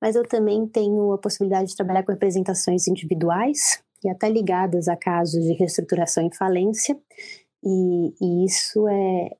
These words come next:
é muito interessante, porque você consegue, dentro dessa área de investigations e white collar, ampliar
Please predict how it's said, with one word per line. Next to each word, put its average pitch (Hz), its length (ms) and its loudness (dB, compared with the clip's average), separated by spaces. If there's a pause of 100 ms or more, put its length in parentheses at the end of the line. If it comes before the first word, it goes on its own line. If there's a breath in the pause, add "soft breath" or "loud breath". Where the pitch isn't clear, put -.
(140)
é 208 80 -4
muito 202 240 2
interessante, 208 580 -2
porque - 220 -2
você 175 260 0
consegue, 170 540 0
dentro 202 400 0
dessa 180 320 0
área 165 180 0
de 160 140 -4
investigations 160 1000 0
e 151 60 2
white 147 260 -2
collar, 220 400 0 (560 loud breath)
ampliar 233 720 -2